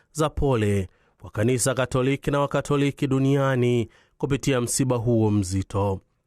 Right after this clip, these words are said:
Viongozi hao, akiwemo Donald Trump, Emmanuel Macron, Vance mwenyewe na Rais Samia Suluhu Hassan, viongozi wengine wamezungumza jinsi kila mmoja wao alivyoguswa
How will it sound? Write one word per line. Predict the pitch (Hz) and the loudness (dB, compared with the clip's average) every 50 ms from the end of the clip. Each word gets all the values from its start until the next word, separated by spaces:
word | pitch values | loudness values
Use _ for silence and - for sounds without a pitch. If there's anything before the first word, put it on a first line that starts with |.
| _ _ _ _ _ _ | _ _ _ _ _ _
Viongozi | 98 123 143 135 139 139 113 120 135 | -4 -2 -2 0 0 0 0 0 0
hao, | 127 120 117 107 101 101 98 98 95 92 - _ _ _ _ _ _ _ | 2 2 2 2 2 2 2 2 0 -2 -4 _ _ _ _ _ _ _
akiwemo | - 95 - - 131 131 131 127 | -20 -12 -6 -2 0 0 0 0
Donald | 120 135 135 135 135 139 135 131 - | 0 0 0 0 0 0 -2 -4 -6
Trump, | - - - 131 113 98 98 98 98 98 92 - - - - _ _ _ _ _ | -6 -2 -2 0 2 2 2 2 2 0 -2 -4 -6 -6 -6 _ _ _ _ _
Emmanuel | - 139 131 135 135 135 139 139 139 143 | -2 0 0 2 2 2 2 2 2 2
Macron, | 143 139 135 120 - - 143 123 107 101 101 101 104 104 - _ _ _ _ _ - | 2 0 0 0 0 0 0 2 2 2 2 0 0 -2 -6 _ _ _ _ _ -16
Vance | 92 87 87 113 127 139 143 135 - - 139 | -12 -6 -2 0 0 0 0 -2 -2 -2 0
mwenyewe | 135 139 135 139 147 147 139 127 113 110 107 104 101 - _ _ _ - - | 0 2 2 2 2 2 2 2 2 2 2 0 -2 -4 _ _ _ -20 -16
na | - 80 | -8 -4
Rais | 90 113 131 139 131 120 - - | -2 0 0 0 -2 -2 -2 -2
Samia | 143 139 143 139 139 139 135 | 0 0 0 2 2 0 0
Suluhu | - - 147 135 131 139 | -2 -2 -2 0 0 0
Hassan, | 127 - - 151 131 107 - - 117 110 107 107 107 104 101 - _ _ _ _ _ _ _ - | -2 -2 -2 -2 -2 0 0 0 0 0 0 0 0 -2 -2 -6 _ _ _ _ _ _ _ -18
viongozi | - 85 90 113 127 127 107 131 | -12 -6 -2 -2 0 0 0 0
wengine | 135 135 131 123 131 143 143 143 | 0 0 0 0 0 0 2 2
wamezungumza | 143 147 147 127 110 135 139 131 143 143 147 135 143 139 127 | 2 2 0 0 0 0 0 0 2 0 2 2 0 0 -2
jinsi | 107 92 117 156 160 131 113 104 - - 110 | -2 -2 0 0 2 2 2 0 -2 -4 -4
kila | - - 123 123 123 123 | -2 -2 0 0 2 0
mmoja | 127 127 127 123 120 131 127 | 2 2 0 2 2 2 2
wao | 131 139 139 139 135 135 131 127 120 - - _ _ _ _ - | 2 2 2 2 2 2 0 0 -2 -6 -10 _ _ _ _ -4
alivyoguswa | - 139 143 139 127 139 143 135 123 117 131 143 131 - - - 135 135 135 135 127 | -2 0 0 0 2 0 0 0 0 0 0 0 0 0 0 0 0 2 2 0 -2